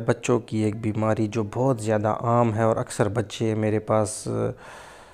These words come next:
कंप्लेंट के साथ वालिदैन लाते हैं। तो अगर वो वालिदैन ये वीडियो देखें तो उनको बीमारी भी समझ में आ जाएगी।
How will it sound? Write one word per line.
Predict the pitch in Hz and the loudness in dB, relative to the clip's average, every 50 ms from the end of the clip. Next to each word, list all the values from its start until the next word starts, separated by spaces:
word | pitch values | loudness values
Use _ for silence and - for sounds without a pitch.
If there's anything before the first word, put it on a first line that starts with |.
| - - - - - - - - - - - - _ _ _ _ - - 120 113 107 104 104 104 101 - - | -20 -20 -20 -20 -20 -20 -20 -20 -20 -20 -20 -20 _ _ _ _ -2 2 2 4 4 2 2 0 -2 -2 -2
कंप्लेंट | 113 110 101 104 110 113 113 110 | -2 0 0 2 2 2 2 2
के | 113 120 | 0 -2
साथ | 101 - 110 107 107 107 - | -2 0 -2 -2 -2 -2 0
वालिदैन | 113 110 107 107 107 107 113 110 107 104 101 | 0 2 2 2 2 2 2 2 2 2 2
लाते | 104 107 110 - - 120 | 2 2 2 2 2 2
हैं। | 113 113 113 113 | 2 2 0 0
तो | - 123 | 0 0
अगर | 123 117 110 120 113 | 0 0 2 2 2
वो | 113 117 117 | 2 2 2
वालिदैन | 110 110 110 107 107 104 110 110 110 110 | 2 2 2 0 0 0 2 2 2 2
ये | 110 110 110 | 2 0 2
वीडियो | 107 113 117 110 113 110 107 | 2 2 2 2 2 2 0
देखें | - 107 107 101 - - 107 110 117 | 0 0 -2 -2 -4 -6 -6 -6 -8
तो | 120 - - 110 104 101 101 101 101 101 101 98 98 - - - - - - - - - - - - - - - | -8 -8 -6 -4 -4 -2 -2 -2 -2 -2 -2 -2 -2 -2 -4 -6 -10 -12 -18 -20 -20 -20 -20 -20 -20 -20 -16 -8
उनको | 151 120 110 104 - - - 107 107 104 104 - - - - _ - - - _ _ | -6 -4 -4 -4 -4 -4 -2 -2 0 -2 -2 -6 -10 -16 -20 _ -20 -20 -20 _ _
बीमारी | - 110 110 110 113 117 123 120 | -2 0 2 2 4 4 4 4
भी | 117 117 | 2 2
समझ | - - 120 120 117 113 | 2 4 4 4 4 4
में | 113 117 117 | 4 2 2
आ | 117 113 113 | 2 2 2
जाएगी। | 107 117 117 117 113 107 110 113 113 113 | 4 4 4 4 4 2 0 -2 -2 -4